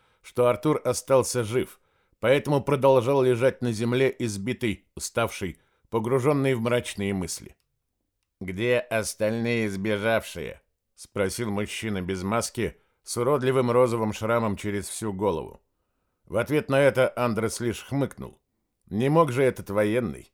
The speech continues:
этот урод, этот пёс всерьёз думать, что он выдаст свою семью. Даже если бы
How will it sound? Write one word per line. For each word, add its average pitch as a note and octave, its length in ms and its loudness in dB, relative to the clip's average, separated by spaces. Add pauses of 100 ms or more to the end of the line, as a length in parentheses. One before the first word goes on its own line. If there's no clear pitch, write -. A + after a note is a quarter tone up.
(120)
этот - 460 -4
урод, B2+ 500 2 (420)
этот - 440 -2
пёс C#3 340 2
всерьёз G2+ 580 -2
думать, G#2+ 340 -2
что - 200 -6
он A2+ 140 0
выдаст A2 460 -2
свою G2 380 -2
семью. E2 480 -8 (680)
Даже B2 340 0
если C3 300 0
бы B2+ 180 2